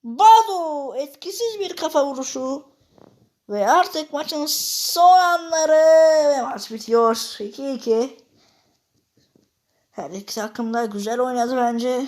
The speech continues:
Biz biraz daha kötü oynasak. Evet, biz biraz daha kötü oynamışık.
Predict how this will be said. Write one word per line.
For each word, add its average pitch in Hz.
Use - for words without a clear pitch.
Biz 240
biraz 254
daha 262
kötü 233
oynasak. 233
Evet, 185
biz 208
biraz 208
daha 202
kötü 208
oynamışık. 214